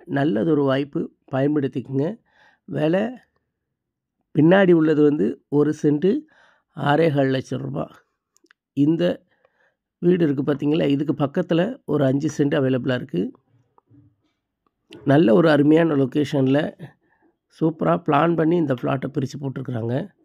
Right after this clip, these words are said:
தேவைப்படுறவங்க டிஸ்கிரிப்ஷன்ல நம்பர் கொடுக்குறேன், கான்டாக்ட் பண்ணுங்க. நாலு ஃப்ளாட் அவைலபிளா இருக்கு. ஏதேசம் ஃப்ளாட்டெல்லாம் சேல் ஆகி இப்ப ரீசேலுக்கு வந்திருக்கு. இது ஒரு நல்ல வாய்ப்பு.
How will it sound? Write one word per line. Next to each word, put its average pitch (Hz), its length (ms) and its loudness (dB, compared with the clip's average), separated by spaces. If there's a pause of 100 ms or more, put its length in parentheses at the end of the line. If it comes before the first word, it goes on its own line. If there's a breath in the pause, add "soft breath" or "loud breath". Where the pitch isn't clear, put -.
(1400 soft breath)
தேவைப்படுறவங்க 156 840 4 (140)
டிஸ்கிரிப்ஷன்ல 160 640 0
நம்பர் 147 380 2
கொடுக்குறேன், 135 420 -2 (340)
கான்டாக்ட் 143 320 -2
பண்ணுங்க. 143 500 -2
நாலு 139 420 -2
ஃப்ளாட் 151 340 -2
அவைலபிளா 139 380 -2
இருக்கு. 135 320 -6 (840 soft breath)
ஏதேசம் 151 920 2 (120)
ஃப்ளாட்டெல்லாம் 151 800 0 (160)
சேல் 160 260 4
ஆகி 156 260 2
இப்ப 147 200 -6
ரீசேலுக்கு 147 680 0
வந்திருக்கு. 151 520 -4 (500)
இது 160 240 0
ஒரு 165 160 2
நல்ல 147 280 2
வாய்ப்பு. 139 580 0